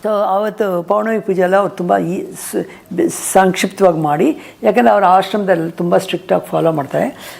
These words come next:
ಚಂದ್ರಗ್ರಹಣದ ಇಷ್ಟು ತಿಂಗ್-, ಇಷ್ಟು ಗಂಟೆ ಮೊದಲು ಆಹಾರ ತೆಗೆದುಕೋಬಾರ್ದು, ಅವ್ರ ಅಡುಗೆ ಮನೆಯೆಲ್ಲ ಮುಚ್ಚಿಬಿಡ್ತಾರೆ, ಏನೂ ಮಾಡಲ್ಲ, ಪೂಜೆ ಏನೂ ಮಾಡಲ್ಲ.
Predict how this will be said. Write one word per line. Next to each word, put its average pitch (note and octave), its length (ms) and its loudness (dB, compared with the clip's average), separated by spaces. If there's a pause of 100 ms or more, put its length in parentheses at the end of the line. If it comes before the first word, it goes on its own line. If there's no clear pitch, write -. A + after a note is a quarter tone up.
(160)
ಚಂದ್ರಗ್ರಹಣದ F#3+ 560 6
ಇಷ್ಟು F#3+ 340 4
ತಿಂಗ್-, E3 480 2 (240)
ಇಷ್ಟು F3+ 360 6
ಗಂಟೆ F3 260 4
ಮೊದಲು E3+ 320 2
ಆಹಾರ E3+ 380 4
ತೆಗೆದುಕೋಬಾರ್ದು, D#3+ 640 2
ಅವ್ರ D#3 120 2
ಅಡುಗೆ D#3+ 240 2
ಮನೆಯೆಲ್ಲ E3 340 4
ಮುಚ್ಚಿಬಿಡ್ತಾರೆ, D#3+ 800 0 (360)
ಏನೂ F3+ 260 6
ಮಾಡಲ್ಲ, D#3 540 4
ಪೂಜೆ E3+ 360 4
ಏನೂ E3 200 4
ಮಾಡಲ್ಲ. D3+ 400 0